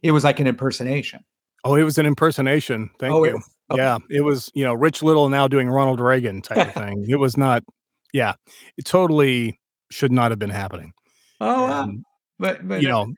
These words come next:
Speaker 1: an
Speaker 2: just
Speaker 1: unscrupulous, uh, agent.
Speaker 2: Oh,
Speaker 1: <laughs>
Speaker 2: yeah. So the con was on early. And, uh, yeah, oh, yeah, she saw a way <laughs> of making money, and I was the willing accomplice, not knowing that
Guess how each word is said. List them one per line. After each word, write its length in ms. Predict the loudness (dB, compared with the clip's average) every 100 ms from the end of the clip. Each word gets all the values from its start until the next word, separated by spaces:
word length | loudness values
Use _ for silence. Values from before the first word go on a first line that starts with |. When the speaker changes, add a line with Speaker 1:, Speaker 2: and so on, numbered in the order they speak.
| -6
Speaker 1:
an 120 | -2
Speaker 2:
just 260 | 0 0 0
Speaker 1:
unscrupulous, 640 | 0 2 2 2 0 0
uh, 320 | 0 0 -2
agent. 340 | -4 -4 0 2
Speaker 2:
Oh, 380 | 4 4 2 -2 -12
Speaker 1:
<laughs> 180 | -12 -2
Speaker 2:
yeah. 240 | 0 0 -2 -2
So 160 | -2 -2 _ _ _ _ _
the 160 | -4 -4
con 360 | 2 2 4
was 140 | 2 4
on 260 | 4 4
early. 360 | 2 2 0 -8 _ -6
And, 380 | -2 -2 -2 0
uh, 300 | 0 0 -4 _ _ _ _ _ _
yeah, 280 | 2 2 4
oh, 140 | 4 4
yeah, 200 | 4 -2
she 220 | -4 -4
saw 220 | 0 2
a 60 | 2
way 160 | 0
<laughs> 20 |
of 100 | 0
making 440 | -2 -2 -2 0 0
money, 260 | 2 2
and 200 | 2 2
I 120 | 2 0
was 280 | -2 -6
the 280 | -4 -4 -2
willing 400 | -2 2 2 2
accomplice, 560 | 0 -2 0 0 -2 0
not 200 | 0 0
knowing 460 | 0 2 4 2 -2
that 200 | -4